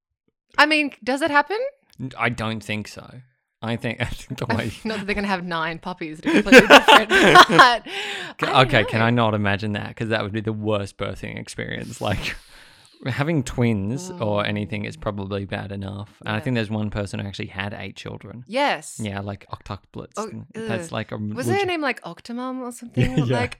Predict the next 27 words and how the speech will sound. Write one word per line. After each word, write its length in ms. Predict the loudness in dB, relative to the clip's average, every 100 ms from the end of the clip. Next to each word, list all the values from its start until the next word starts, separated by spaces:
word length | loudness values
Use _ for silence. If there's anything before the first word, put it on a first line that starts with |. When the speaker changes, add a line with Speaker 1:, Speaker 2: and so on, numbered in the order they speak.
| _
Speaker 1:
uh, 160 | -10 -8 -4
maybe 240 | -2 0
I 60 | 0
just 180 | -2 -6
made 180 | -4
that 140 | -2 -2
up, 160 | -2
but 100 | -2
I 60 | -6
feel 240 | -6 -6
like 200 | -4 -4
I 60 | -4
saw 220 | -6 -8
her 100 | -8
in, 80 | -8
like, 180 | -10 -12
the 120 | -14
Women's 280 | -12 -14 -10
Day 280 | -8 -8 -10
or 100 | -6
something. 220 | 4 6
Speaker 2:
Yeah, 60 | 6
Speaker 1:
and 120 | 2
Speaker 2:
<laughs> 60 | -4
she's, 380 | -4 -4 -6
Speaker 1:
she 300 | -6 -6 -4
was 260 | -4 -6